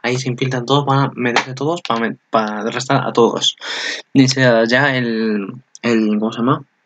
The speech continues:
El ministro lo ha aceptado, dice, "Vamos, atacad, os, os doy la orden". Gracias a la ayuda de Jesús, gracias a la ayuda de Jesús, pues Jesús nos ha abierto las puertas. Y pues nada,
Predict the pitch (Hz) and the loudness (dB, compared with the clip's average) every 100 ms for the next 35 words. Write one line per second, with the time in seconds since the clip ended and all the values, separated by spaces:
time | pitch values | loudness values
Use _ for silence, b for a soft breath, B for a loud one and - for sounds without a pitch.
0 | _ _ _ - _ _ 127 117 113 127 | _ _ _ -20 _ _ 2 4 6 4
1 | 139 - 110 107 - 107 - 120 151 143 | 4 2 -2 -2 -4 -2 2 4 4 0
2 | 107 - 107 117 104 101 - 107 104 - | -2 -2 0 2 0 -6 -6 -8 -6 -2
3 | 117 135 - 120 117 104 113 113 113 127 | 0 0 -4 -6 -4 -4 0 0 2 2
4 | 123 123 147 175 185 B B B _ - | 2 2 2 0 -6 B B B _ -2
5 | 117 123 131 117 127 135 113 - - 151 | 0 0 2 2 4 4 2 -2 0 0
6 | 127 156 151 151 - _ _ 120 127 127 | 4 6 6 4 -4 _ _ -8 -2 0
7 | 127 127 127 - 170 - 147 135 135 - | 2 2 0 0 0 4 4 4 -2 -10
8 | 117 - 110 120 120 113 117 113 104 101 | -12 -8 -6 -4 -2 -2 -2 -2 -2 -2
9 | 110 107 117 - 117 113 131 131 B B | -4 -2 -2 0 0 0 -2 -4 B B
10 | B B B _ _ - 127 110 110 110 | B B B _ _ 2 4 4 0 -2
11 | 92 - | -4 -10